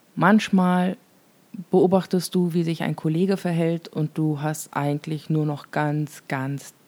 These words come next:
dicke Fragezeichen bei dir im Kopf. Oder schüttelst nur noch mit dem Kopf oder rollst mit den Augen. Und das gilt sowohl für die ein oder andere Aktion, also wirklich das Verhalten einer Person,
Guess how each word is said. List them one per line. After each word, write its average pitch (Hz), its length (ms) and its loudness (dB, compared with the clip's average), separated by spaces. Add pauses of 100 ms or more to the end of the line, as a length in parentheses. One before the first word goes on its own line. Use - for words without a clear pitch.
dicke 151 400 -4
Fragezeichen 143 1040 -8
bei 139 140 -6
dir 135 180 -8
im 135 160 -10
Kopf. - 300 -14 (800)
Oder 160 560 4
schüttelst 151 560 -4 (160)
nur 170 240 4
noch 156 160 2
mit 156 100 -2
dem - 80 -4
Kopf - 240 -6
oder 165 400 2
rollst 139 380 -2
mit 143 100 -4
den 147 140 -4
Augen. 139 500 -4 (1500)
Und 160 420 2 (560)
das 175 160 -2
gilt 240 180 6
sowohl 202 360 6
für 185 260 0
die 170 400 -2
ein 185 260 2
oder 165 200 0
andere 160 340 -2
Aktion, 175 640 2
also 165 160 0
wirklich 165 220 -4
das 156 120 -10
Verhalten 202 560 -2
einer 202 540 0
Person, 202 540 2